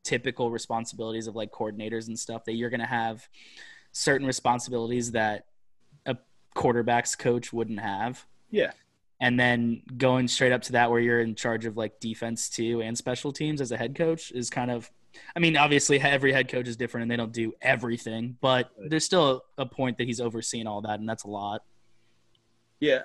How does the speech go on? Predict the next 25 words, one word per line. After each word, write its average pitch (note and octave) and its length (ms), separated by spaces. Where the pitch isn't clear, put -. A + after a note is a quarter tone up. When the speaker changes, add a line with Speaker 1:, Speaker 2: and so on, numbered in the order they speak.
Speaker 2:
I D#3+ 100
think F3+ 420
it D3+ 80
was D3+ 160
also F3 260
kind D3+ 240
of, C#3 120
like, B2 280
in B2+ 120
that A#2 320
hot C3+ 360
run B2 240
of, A2 120
like, G#2+ 240
guys A2 380
that G#2+ 200
worked A2+ 320
with A#2+ 140
Sean A2 320
McVay, G#2 420
so G#2 120
they G2+ 100
were G2+ 100
like, G2+ 260
"Oh, B2+ 300